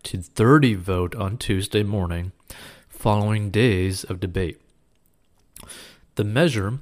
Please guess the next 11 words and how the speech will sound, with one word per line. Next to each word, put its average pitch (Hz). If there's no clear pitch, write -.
negotiated 127
by 110
a 107
group 113
of 104
twenty-two 110
bipartisan 135
lawmakers 107
led 107
by 104
Senators 107